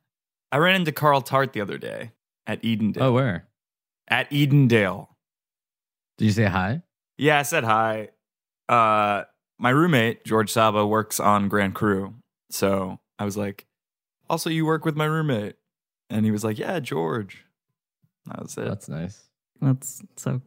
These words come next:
Speaker 3: great.
Speaker 1: Yeah. There's more to that story that I don't feel comfortable telling right now.
Speaker 3: I suppose.
Speaker 1: Joel, how's that cock? You said you got on field. Let's, let's get a field update.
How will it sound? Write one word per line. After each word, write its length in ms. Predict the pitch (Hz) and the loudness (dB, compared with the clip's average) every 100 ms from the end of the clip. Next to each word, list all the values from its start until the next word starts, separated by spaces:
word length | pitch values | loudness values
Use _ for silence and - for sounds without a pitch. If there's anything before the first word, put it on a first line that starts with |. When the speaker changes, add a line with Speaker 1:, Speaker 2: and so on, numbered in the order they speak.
| _ 165 | _ -2
Speaker 3:
great. 320 | 123 - - _ _ _ _ _ _ | -2 -2 -10 _ _ _ _ _ _
Speaker 1:
Yeah. 280 | - 80 104 104 _ _ | -12 -10 -12 -16 _ _
There's 220 | 139 131 | 0 2
more 200 | 143 147 | 4 4
to 60 | 143 | 4
that 200 | 123 113 | 0 -2
story 400 | - 110 110 107 | -4 0 2 4
that 120 | 101 98 | 2 2
I 40 | |
don't 200 | 101 90 | -2 -4
feel 140 | 101 98 | -10 -14
comfortable 440 | 98 - 90 - | -14 -16 -18 -16
telling 340 | - - 87 | -14 -14 -14
right 200 | - - | -14 -14
now. 260 | - 50 113 _ _ - | -16 -18 -20 _ _ -2
Speaker 3:
I 100 | 135 | -2
suppose. 340 | - - - | -2 -8 -6
Speaker 1:
Joel, 260 | 117 143 139 | 2 4 4
how's 200 | 143 123 | 0 0
that 180 | 131 - | -2 0
cock? 420 | 110 107 - _ - | -2 -2 -6 _ -8
You 100 | 123 | -2
said 200 | 143 131 | 0 0
you 60 | 123 | 2
got 160 | 123 120 | 0 0
on 160 | 117 | -2
field. 480 | - 110 104 104 101 | -4 0 2 2 0
Let's, 340 | 110 - - - | -4 -4 -10 -6
let's 200 | 120 110 | -4 -2
get 100 | 135 127 | 0 0
a 60 | |
field 300 | - 120 110 | 0 0 0
update. 480 | 104 - 104 95 | 0 -2 -4 -4